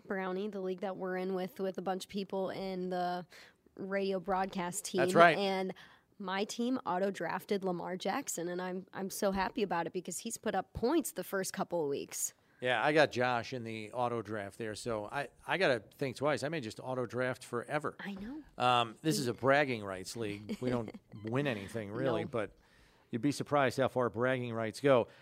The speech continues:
Speaker 2: There is an update from E S P N's Adam Schefter on Burrow because Zach Taylor has addressed, addressed the media. He said, "Joe Burrow will not practice fully, if he even practices at all, due to his lingering calf injury,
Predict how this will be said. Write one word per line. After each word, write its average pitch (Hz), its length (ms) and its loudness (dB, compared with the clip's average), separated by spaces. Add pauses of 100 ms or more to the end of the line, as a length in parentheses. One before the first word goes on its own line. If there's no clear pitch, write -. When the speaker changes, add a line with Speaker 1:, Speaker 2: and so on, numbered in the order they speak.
(100)
Speaker 2:
There 147 120 12
is 170 140 12
an 160 80 8
update 151 380 6
from 139 160 0
E 143 100 2
S 131 100 2
P 139 160 -2
N's 120 140 0
Adam 123 240 2
Schefter 143 680 2
on 120 360 2
Burrow 117 380 2
because 120 320 -2
Zach 123 260 2
Taylor 139 340 2
has 107 120 -2
addressed, 113 420 -4 (160)
addressed 120 380 0
the 120 60 -4
media. 117 400 -2
He 123 180 -8
said, 123 400 2 (340)
"Joe 156 220 6
Burrow 165 260 10
will 139 160 6
not 139 300 2
practice 143 440 4
fully, 135 420 0
if - 100 -8
he 131 60 -4
even 131 320 -4
practices 131 580 -2
at 113 60 -4
all, 131 200 4
due 123 240 -2
to 127 220 -6
his 110 200 -4
lingering 139 520 -2
calf 131 340 -2
injury, 110 540 -4